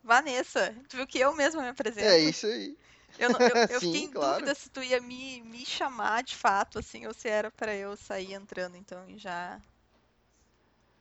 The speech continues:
Speaker 2: Ah, aqui a gente já chega entrando, né,
Speaker 1: Ah,
Speaker 2: Vanessa?
Speaker 1: já.
Speaker 2: Tamo em casa, tamo,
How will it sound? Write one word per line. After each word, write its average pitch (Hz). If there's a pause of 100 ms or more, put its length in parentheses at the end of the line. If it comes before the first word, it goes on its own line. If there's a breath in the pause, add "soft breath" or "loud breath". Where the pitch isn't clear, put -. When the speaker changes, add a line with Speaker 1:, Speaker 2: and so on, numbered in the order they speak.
(260)
Speaker 2:
Ah, 139
aqui 143
a 170
gente 208
já 208
chega 226
entrando, 190
né, 165
Speaker 1:
Ah, 160
Speaker 2:
Vanessa? 135
Speaker 1:
já. 262 (340)
Speaker 2:
Tamo 160
em 202
casa, 226
tamo, 185